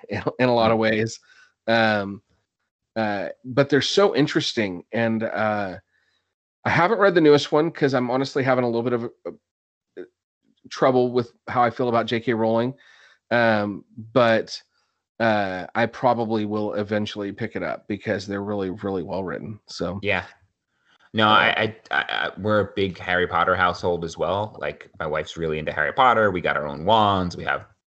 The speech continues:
Speaker 2: the books, et cetera, et cetera. So we're, we have that conversation as well.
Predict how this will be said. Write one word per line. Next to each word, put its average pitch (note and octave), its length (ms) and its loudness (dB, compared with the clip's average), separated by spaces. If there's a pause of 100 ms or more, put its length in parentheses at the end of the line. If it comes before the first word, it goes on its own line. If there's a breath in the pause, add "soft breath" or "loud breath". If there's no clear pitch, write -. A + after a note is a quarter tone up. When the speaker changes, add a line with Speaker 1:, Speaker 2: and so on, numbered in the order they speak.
(120)
Speaker 2:
the - 80 -8
books, - 340 -2
et - 100 -14
cetera, D#2+ 220 -2
et D#2 80 -12
cetera. D#2+ 260 -2
So D#2 280 -4 (600 soft breath)
we're, C3+ 260 2
we D#3 140 2
have C#3+ 200 2
that - 300 2
conversation F#2+ 720 2
as E2 160 -6
well. E2+ 400 0